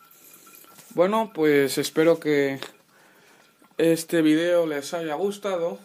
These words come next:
que comenten y que se suscriban a mi canal. Un saludo, amigos.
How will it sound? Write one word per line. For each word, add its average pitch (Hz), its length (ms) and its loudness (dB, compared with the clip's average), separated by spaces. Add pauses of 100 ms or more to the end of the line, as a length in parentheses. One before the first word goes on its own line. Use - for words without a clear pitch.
(360)
que 156 240 -10
comenten 208 840 -6 (840)
y 160 120 -8
que 156 560 -4
se 196 180 -6
suscriban 180 720 -6
a 131 60 -10
mi 123 140 -16
canal. 170 400 -8 (480)
Un 160 100 -12
saludo, 180 460 -2
amigos. 123 440 -16